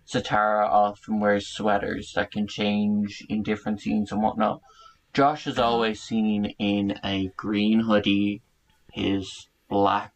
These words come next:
Speaker 1: or, like, dark blue top, his grey
Speaker 2: Yeah.
Speaker 1: bottoms,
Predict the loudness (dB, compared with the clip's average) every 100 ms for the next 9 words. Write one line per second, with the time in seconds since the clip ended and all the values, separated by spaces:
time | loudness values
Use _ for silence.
0 | -12 -12 -10 -10 -12 -2 -2 -2 -4 0
1 | 0 0 -2 -2 -4 -16 _ _ _ -2
2 | -2 0 2 2 4 2 2 2 0 -2